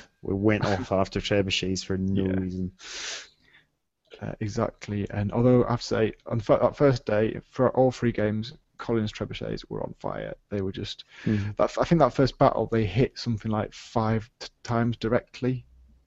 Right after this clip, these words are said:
Speaker 2: in,
Speaker 1: Mm-hmm.
Speaker 2: in the first five turns or something. And, yeah, to the point where he had the Halberdier Horde, of, which started off at forty or fifty guys, and
Speaker 1: Yeah.
Speaker 2: we wiped them out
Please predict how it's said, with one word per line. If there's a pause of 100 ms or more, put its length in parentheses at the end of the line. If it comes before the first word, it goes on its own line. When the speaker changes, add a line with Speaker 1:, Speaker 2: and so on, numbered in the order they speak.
(500)
Speaker 2:
in,
Speaker 1:
Mm-hmm. (100)
Speaker 2:
in
the
first
five
turns
or
something. (500)
And, (300)
yeah,
to
the
point
where
he
had
the
Halberdier
Horde, (240)
of, (100)
which
started
off
at (160)
forty
or
fifty
guys, (680)
and (160)
Speaker 1:
Yeah.
Speaker 2:
we
wiped
them
out